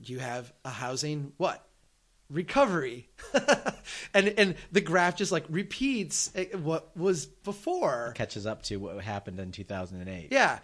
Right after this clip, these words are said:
Speaker 1: So, so this point over here is a bubble,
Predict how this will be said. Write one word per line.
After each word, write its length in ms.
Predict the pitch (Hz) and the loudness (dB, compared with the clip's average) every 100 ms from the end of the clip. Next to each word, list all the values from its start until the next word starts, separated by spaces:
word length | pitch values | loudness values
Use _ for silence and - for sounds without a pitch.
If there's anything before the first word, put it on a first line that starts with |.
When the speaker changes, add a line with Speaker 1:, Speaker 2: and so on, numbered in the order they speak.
| - | -12
Speaker 1:
So, 400 | - - 220 202 | -4 0 2 2
so 220 | - 190 | 0 -2
this 400 | 160 139 320 302 | -2 -2 -2 -2
point 500 | - - 156 147 151 - | -4 -4 -2 -2 -6 -6
over 200 | 165 147 | -4 -4
here 520 | 151 247 254 135 127 - _ _ _ | -4 -4 -2 -2 -4 -10 _ _ _
is 240 | 180 165 151 | 0 2 0
a 80 | 151 | -4
bubble, 680 | 147 233 190 113 98 160 | -2 -2 -2 -4 -8 -10